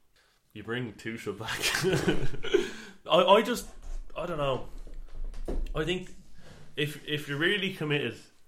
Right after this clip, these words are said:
and if you want to prove fans wrong in the sa-, in the statement of sacking Tuchel, you don't go ahead and sack Potter for a start. You need to stick by him for the next few seasons.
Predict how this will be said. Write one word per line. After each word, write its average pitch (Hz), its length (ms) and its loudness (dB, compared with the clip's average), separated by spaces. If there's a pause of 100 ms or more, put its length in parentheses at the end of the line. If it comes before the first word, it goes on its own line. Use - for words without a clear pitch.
(160)
and 113 120 -2
if 117 160 -4
you 113 80 -6
want 120 160 -4
to 120 60 -14
prove 110 380 -6
fans 104 360 -6
wrong 98 340 -6 (280)
in 98 200 -8
the 90 100 -14
sa-, 98 220 -10 (200)
in 101 180 -10
the 95 60 -12
statement 95 440 -8
of 87 100 -14
sacking 92 320 -10
Tuchel, 92 320 -10 (560)
you 113 100 -10
don't 143 320 0
go 147 120 0
ahead 123 180 -4
and 101 100 -12
sack 98 240 -8
Potter 98 240 -6 (1200)
for 110 140 -8
a 101 60 -8
start. 95 380 -8 (380)
You 113 140 -6
need 143 240 -2
to 160 60 -8
stick - 280 -4
by 107 200 -2
him 101 220 -10
for 95 240 -12
the 95 60 -10
next 95 200 -12
few 98 200 -16
seasons. 95 500 -18